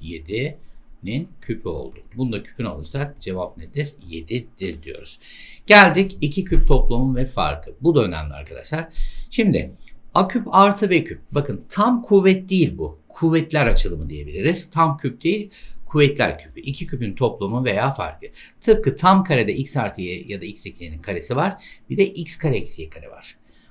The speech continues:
Burada da x artı y'nin küpü değil, x küp artı y küp. Kuvvetler açılımı. Şimdi kuvvetler açılımı dikkat edersek iki çarpan şeklinde yazılmış. İlk çarpan verilen kuvvetin kuvvetsiz hali,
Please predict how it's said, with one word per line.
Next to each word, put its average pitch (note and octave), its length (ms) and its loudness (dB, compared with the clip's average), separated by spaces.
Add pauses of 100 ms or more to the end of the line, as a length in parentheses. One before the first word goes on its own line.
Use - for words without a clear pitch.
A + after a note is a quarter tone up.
(140)
Burada C#3+ 440 2
da A#3 320 -4 (260)
x - 220 -2
artı D3+ 260 4
y'nin F#2+ 260 -2
küpü D3 320 -6
değil, A3 380 -4
x - 240 -6
küp - 260 -6
artı A#2 300 -2
y D#3 220 0
küp. - 180 -14 (640)
Kuvvetler E3+ 440 6
açılımı. D#2+ 420 -2 (220)
Şimdi D#3 200 -4
kuvvetler G#3+ 380 8
açılımı F3+ 300 0
dikkat F#3+ 220 -2
edersek F#3 420 -2
iki E3+ 160 -10
çarpan E3+ 420 0
şeklinde G#2 420 -6
yazılmış. A2 540 -6 (160)
İlk G3+ 220 -2
çarpan A2 500 0
verilen C3+ 380 -2
kuvvetin C#3 480 -2 (380)
kuvvetsiz C3 580 0
hali, E2+ 640 -4